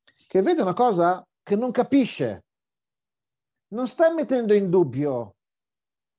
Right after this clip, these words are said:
la grandezza di Dio, ma secondo il modo di essere di Mosè,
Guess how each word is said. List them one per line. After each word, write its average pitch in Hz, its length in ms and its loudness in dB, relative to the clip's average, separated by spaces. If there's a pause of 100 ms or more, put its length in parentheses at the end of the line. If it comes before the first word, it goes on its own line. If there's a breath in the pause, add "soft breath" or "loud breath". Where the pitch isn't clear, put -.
(120)
la 151 140 -10
grandezza 160 460 -4
di 139 160 -4
Dio, 113 680 -6 (920)
ma 196 180 0
secondo 262 840 0
il 214 180 -4
modo 233 440 0
di 202 140 -2
essere 214 420 -4
di 175 120 -4
Mosè, 160 640 -6